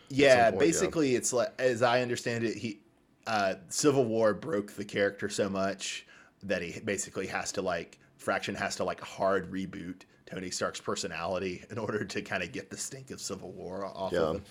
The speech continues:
Speaker 2: Yeah, I read that several years ago. It was okay. It wasn't that bad. I
Speaker 1: Maybe
Speaker 2: mean, but
Speaker 1: I
Speaker 2: I,
Speaker 1: should
Speaker 2: I bet if I go back and read it now, though, 'cause I probably read it in two thousand eight, two thousand nine, somewhere in there. So reading it now,
Speaker 1: Well,
Speaker 2: yes,
Speaker 1: probably
Speaker 2: it's
Speaker 1: maybe a little later, 'cause I think it went three, four years.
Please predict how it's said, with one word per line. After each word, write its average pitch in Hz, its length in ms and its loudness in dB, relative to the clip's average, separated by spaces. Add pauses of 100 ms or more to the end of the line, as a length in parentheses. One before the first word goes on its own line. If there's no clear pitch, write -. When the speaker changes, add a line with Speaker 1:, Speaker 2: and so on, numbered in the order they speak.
(360)
Speaker 2:
Yeah, 104 100 0
I 135 40 2
read 139 220 6
that 82 120 4
several 82 260 0
years 82 200 -4
ago. 87 240 0 (100)
It - 60 0
was 415 260 6
okay. 160 440 6
It 160 100 -8
wasn't - 240 -8
that 98 200 -2
bad. 92 240 -2
I 101 60 -12 (160)
Speaker 1:
Maybe 381 200 6
Speaker 2:
mean, - 60 10
but - 80 8
Speaker 1:
I 135 80 12
Speaker 2:
I, 143 40 10
Speaker 1:
should - 100 6
Speaker 2:
I 151 40 6
bet 175 140 12 (120)
if - 100 4
I 160 80 10
go 170 120 6
back 170 160 8
and 139 100 2
read 143 120 6
it 107 80 0
now, 120 300 8
though, 139 300 8
'cause - 300 -2
I 120 60 8
probably 190 260 10
read 113 260 8
it 82 160 4
in 95 400 0 (840)
two - 200 -4
thousand 95 540 2
eight, 85 240 -2
two 90 120 -8
thousand 80 440 0
nine, 85 260 -4
somewhere 90 300 -4
in 78 160 -6
there. 82 520 0
So 87 440 0
reading 117 260 0
it 82 100 -2
now, 90 420 2
Speaker 1:
Well, 82 120 0
Speaker 2:
yes, 90 80 0
Speaker 1:
probably 440 240 0
Speaker 2:
it's - 120 -10
Speaker 1:
maybe 254 240 6
a 180 60 10
little 143 360 10
later, 101 320 2
'cause 120 160 -2
I 147 80 8
think 208 180 -4
it 98 120 2
went 92 300 -4
three, 92 220 -4
four 90 240 -4
years. 85 580 -6